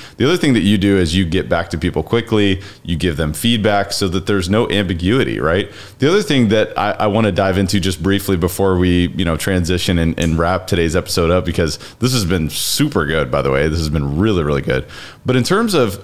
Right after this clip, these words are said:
your own, give me a sense of your own, how your mind works, because, like, we have heavy deal flow, heavy, heavy deal flow. You lead us in acquisitions, and we look at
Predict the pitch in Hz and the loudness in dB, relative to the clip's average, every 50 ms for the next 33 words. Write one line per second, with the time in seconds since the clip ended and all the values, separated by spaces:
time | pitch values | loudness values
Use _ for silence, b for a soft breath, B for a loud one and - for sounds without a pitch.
0 | - - 110 107 104 120 120 117 120 117 113 113 104 117 151 226 302 - - - | -8 -4 0 0 2 2 4 4 4 4 4 4 2 2 2 2 2 2 2 2
1 | 131 123 113 - 117 107 92 90 92 101 104 82 95 101 101 98 95 95 95 - | 2 2 2 2 2 0 2 2 2 2 4 4 4 4 4 4 4 4 2 0
2 | - 92 104 120 139 151 156 131 101 92 87 87 90 90 85 78 78 80 78 73 | 0 0 2 2 4 4 4 4 4 4 4 2 2 2 2 2 2 0 0 0
3 | - - - 95 95 - 107 92 90 85 82 - B B B B B B B B | -2 -2 -2 -2 0 2 2 2 2 2 0 -4 B B B B B B B B
4 | B - - - - 110 104 101 - 104 110 120 160 202 220 208 185 139 107 110 | B -20 -6 -2 0 2 2 2 2 2 2 4 4 4 4 4 4 2 2 0
5 | - - - 107 107 110 110 110 113 107 101 92 76 87 85 82 78 - - 67 | -2 -2 0 2 2 2 2 2 2 2 2 2 2 2 2 2 0 0 0 0
6 | 53 53 71 80 110 113 - 110 117 107 92 95 90 82 85 73 78 76 71 - | -2 -2 0 0 2 2 2 2 2 2 2 2 2 2 0 0 2 0 0 0
7 | - 67 60 64 67 78 92 120 147 156 135 127 123 117 113 107 104 - - - | 0 0 0 0 0 2 2 4 4 4 4 2 2 2 2 2 0 0 0 0
8 | 90 90 85 85 - - 85 76 80 80 - - 85 80 78 78 78 B B B | 0 0 0 0 -2 -2 0 0 0 0 0 0 2 2 2 0 -2 B B B
9 | B B B B B B - - 101 98 98 98 95 95 92 90 95 104 123 147 | B B B B B B -4 0 0 2 4 4 4 4 2 2 2 2 4 4
10 | 139 123 113 - - 95 87 82 - - - | 4 2 2 2 2 2 2 0 -2 -4 -12